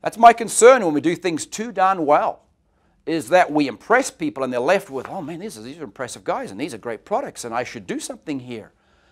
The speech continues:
but I can't do that. So therefore,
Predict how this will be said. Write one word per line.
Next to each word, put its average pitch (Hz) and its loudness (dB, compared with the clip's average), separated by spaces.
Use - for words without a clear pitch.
but 120 -8
I 107 -8
can't - -10
do 143 -6
that. 95 -12
So 120 -10
therefore, 131 -4